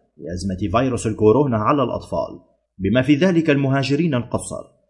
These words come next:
واللاجئين غير المصحوبين بذويهم. كذلك يزداد العنف ضد الأطفال، بما في ذلك الآفة المروعة لاستغلال الأطفال والمواد الإباحية. علاوة على ذلك،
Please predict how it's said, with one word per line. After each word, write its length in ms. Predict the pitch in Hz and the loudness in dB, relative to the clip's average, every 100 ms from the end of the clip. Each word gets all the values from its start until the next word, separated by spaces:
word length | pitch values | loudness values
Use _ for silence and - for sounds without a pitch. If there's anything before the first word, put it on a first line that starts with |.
| _ | _
واللاجئين 600 | 82 76 82 92 92 110 | -10 -8 -8 -6 -6 -4
غير 320 | 98 98 113 95 | -4 -4 -4 -2
المصحوبين 760 | 92 95 - 104 104 131 104 | -2 -2 -4 -4 0 0 0
بذويهم. 640 | 107 113 92 85 - 60 58 _ _ - | 0 0 -2 -4 -8 -12 -18 _ _ -4
كذلك 400 | 117 107 180 160 | 0 2 2 2
يزداد 500 | 139 135 104 147 139 | 4 2 4 4 4
العنف 360 | 120 104 87 - - | 2 2 -2 -4 -14
ضد 160 | 78 78 | -14 -10
الأطفال، 640 | 80 92 - 123 117 104 95 _ _ - | -8 -8 -2 0 0 -4 -10 _ _ -8
بما 260 | 95 110 117 | 0 2 2
في 160 | 123 | 0
ذلك 640 | 107 151 127 110 107 92 - _ _ - | 0 0 0 -2 -2 -2 -6 _ _ -2
الآفة 400 | 117 160 170 123 | -2 0 0 0
المروعة 800 | 104 104 123 90 78 69 - - | 2 2 2 0 -4 -8 -12 -12
لاستغلال 520 | 78 - 92 104 110 | -14 -10 -6 -4 -2
الأطفال 580 | 95 92 - 127 127 101 | -2 -4 -2 0 2 2
والمواد 600 | 98 113 101 98 123 104 | 2 2 0 0 0 0
الإباحية. 880 | 92 87 - - 98 76 71 - _ _ _ - | -2 -2 -4 -6 -8 -8 -10 -14 _ _ _ -14
علاوة 340 | 85 92 98 | -6 -4 -2
على 280 | 113 107 117 | 0 0 2
ذلك، 420 | 113 127 139 113 | 2 0 0 -2